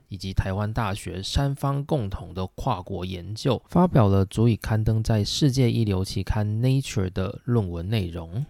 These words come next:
然后还有例如说像是数位时代的标题，它就把麻省理工学院拿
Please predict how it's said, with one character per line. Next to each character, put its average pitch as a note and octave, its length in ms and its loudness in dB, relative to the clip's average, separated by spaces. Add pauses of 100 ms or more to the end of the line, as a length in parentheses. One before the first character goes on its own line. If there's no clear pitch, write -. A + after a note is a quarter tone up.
然 A#2 160 6
后 D#3+ 80 6
还 D#3 140 6
有 A2+ 140 6
例 B2+ 140 4
如 A2 120 6
说 A2+ 260 4
像 A2 300 2
是 G#2+ 320 0
数 C#3+ 320 4
位 A#2+ 140 6
时 - 260 -4
代 G#2+ 160 2
的 F2+ 80 0
标 G2 320 0
题， F#2 380 -6 (200)
它 - 80 -4
就 D#3+ 120 4
把 G2 180 2
麻 F2+ 220 -2
省 G#2+ 200 0
理 G2 120 2
工 G#2 200 2
学 F#2+ 180 0
院 F#2 220 2
拿 E2+ 220 -8